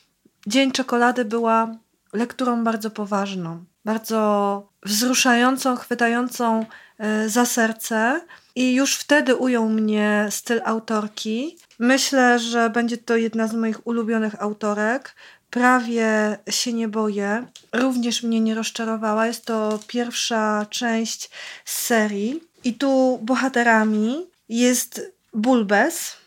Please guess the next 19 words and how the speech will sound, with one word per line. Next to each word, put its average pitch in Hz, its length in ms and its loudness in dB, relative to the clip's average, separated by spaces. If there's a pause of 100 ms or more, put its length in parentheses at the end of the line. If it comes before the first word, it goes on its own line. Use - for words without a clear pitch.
(100)
i 247 400 2
Hania 262 640 4
Papierek. 254 720 -2 (680)
Jest 339 240 -2
to 311 240 4
dwójka 277 440 0
dzieci, 233 340 -6
prawdopodobnie 254 1160 -2
z - 120 -14
pierwszej 285 480 -2
klasy 226 580 -2 (200)
szkoły 269 360 2
podstawowej, 214 920 -4 (300)
może 233 420 0
drugiej, 208 720 -2 (180)
nie 220 240 0
jest 220 200 -4
to 226 60 -4
napisane. 226 640 -2